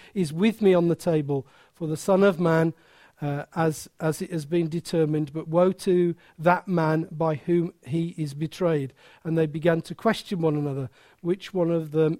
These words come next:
it could be who was going to do this. The passage is divided into two sections. One is the preparation of the Passover, and then the other one is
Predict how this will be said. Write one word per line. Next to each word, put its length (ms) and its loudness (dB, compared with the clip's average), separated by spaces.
it 200 -6
could 380 -4
be 300 -2
who 120 -4
was 180 -4
going 280 0
to 160 -14
do 240 0
this. 420 -8
The 80 -16
passage 680 0
is 140 -4
divided 640 0
into 320 -4
two 320 0
sections. 760 0
One 480 2
is 200 -4
the 100 -6
preparation 880 0
of 100 -10
the 100 -6
Passover, 840 2
and 200 -2
then 160 0
the 200 -2
other 280 2
one 400 2
is 420 2